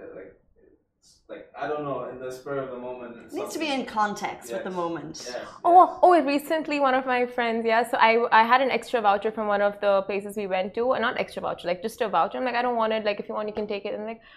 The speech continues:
Speaker 3: "No, I don't want that, but can I get a voucher for your time?" And I'm like, "Oh."
Speaker 2: Oh.
Speaker 3: Well, like, well,
Speaker 2: Yeah, that's
Speaker 3: well,
Speaker 2: nice 'cause it's
Speaker 3: like
Speaker 2: complimentary 'cause it's showing he respects your busyness,
Speaker 3: <laughs>
Speaker 2: you know?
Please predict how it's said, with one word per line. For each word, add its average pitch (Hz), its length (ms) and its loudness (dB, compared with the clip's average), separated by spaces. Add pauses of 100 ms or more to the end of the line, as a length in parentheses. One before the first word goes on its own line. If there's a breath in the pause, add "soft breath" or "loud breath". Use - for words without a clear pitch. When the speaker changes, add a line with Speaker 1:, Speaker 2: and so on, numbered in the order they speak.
(140 soft breath)
Speaker 3:
"No, - 120 -8
I - 60 0
don't 285 160 2
want 247 200 -2
that, 233 120 0 (140)
but 233 100 -2 (100)
can 240 140 -4
I 240 100 -6
get 226 140 -4
a - 100 -6
voucher 220 380 -2 (220)
for 220 160 -4
your 196 100 -2 (180)
time?" 226 300 -4
And 185 120 -8
I'm 220 180 -4
like, 180 160 -8
"Oh." - 560 -2 (100)
Speaker 2:
Oh. 214 960 -2
Speaker 3:
Well, 294 200 -2 (180)
like, 160 200 -10
well, 277 160 -2 (180)
Speaker 2:
Yeah, 254 180 4
that's 277 160 -2
Speaker 3:
well, 269 80 8
Speaker 2:
nice 277 140 4
'cause 294 160 -6
it's - 80 -8
Speaker 3:
like 262 120 -6
Speaker 2:
complimentary 240 500 -4
'cause 208 200 -12
it's - 120 -18 (140)
showing 220 280 -4
he 208 40 -6 (100)
respects 202 380 -8
your 202 180 -10
busyness, 214 420 -6 (120)
Speaker 3:
<laughs> - 0 -
Speaker 2:
you 254 640 6
know? - 180 8